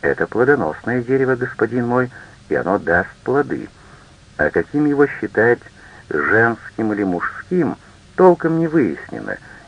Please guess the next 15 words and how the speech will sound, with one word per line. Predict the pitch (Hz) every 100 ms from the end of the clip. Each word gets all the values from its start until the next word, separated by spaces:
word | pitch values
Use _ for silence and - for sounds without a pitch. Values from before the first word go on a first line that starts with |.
| -
и | 90
у |
людей | 110 123 190 -
существует | 170 - - 143 180 170 -
на |
этот | 147 131 -
счет | - 151 -
разные | 151 160 - 76 76
мнения. | 82 82 67 57 - - - - - - - - - - -
В |
Египте | 78 107 120 202 196 -
плодоносные | 90 95 95 98 95 - 95
деревья | 87 92 95 87
называют | 92 82 85 87 85
мужскими, | 80 76 - - 175 127 -